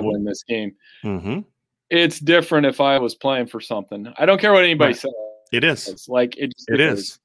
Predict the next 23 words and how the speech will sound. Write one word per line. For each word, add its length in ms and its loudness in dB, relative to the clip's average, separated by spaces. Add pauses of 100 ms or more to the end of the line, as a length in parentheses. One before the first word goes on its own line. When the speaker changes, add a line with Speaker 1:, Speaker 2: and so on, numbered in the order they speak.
Speaker 1:
And, 140 -2
and 300 0
Michigan 380 2
State, 340 -6
Notre 300 4
Dame, 420 2
that's 280 2
a 20 -2
different 420 0
game. 520 0 (680)
You 80 -12
know, 140 0
you 140 0
get 180 0
to 80 -4
see 200 0
some 200 -6
cool 160 -2
matchups 480 0
like 260 0
that. 380 2 (260)
Um, 460 2
Speaker 2:
Mm-hmm. 160 -6